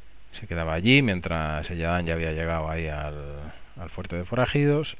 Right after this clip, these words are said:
y de repente ahí, pues, se, se desmarcan Gandalf y, y Thorin por la banda y se van ahí a,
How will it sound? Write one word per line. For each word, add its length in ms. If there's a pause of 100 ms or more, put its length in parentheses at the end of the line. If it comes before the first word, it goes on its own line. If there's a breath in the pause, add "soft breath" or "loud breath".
y 200
de 120
repente 420
ahí, 540
pues, 320 (480 loud breath)
se, 560 (1000 loud breath)
se 200
desmarcan 640
Gandalf 440
y, 400
y 120
Thorin 320
por 140
la 80
banda 340
y 180
se 140
van 220
ahí 220
a, 280